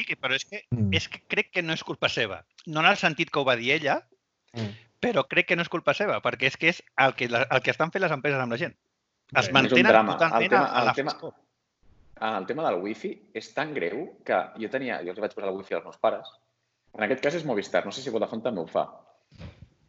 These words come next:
Speaker 3: Els fills de gran puta de Movistar han canviat el software dels routers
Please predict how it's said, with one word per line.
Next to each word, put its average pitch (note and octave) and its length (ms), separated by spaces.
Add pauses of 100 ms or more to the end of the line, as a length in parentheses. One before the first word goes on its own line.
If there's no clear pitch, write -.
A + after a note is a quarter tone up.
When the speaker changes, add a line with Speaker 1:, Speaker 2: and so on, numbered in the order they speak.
Speaker 3:
Els A2 240
fills G#2 300
de G2+ 80
gran C#3+ 240
puta G3 220
de F3+ 80
Movistar A#2 460 (460)
han C3 160
canviat D#3+ 300
el G#2+ 80
software A#2+ 640
dels F#2+ 240
routers C#3 460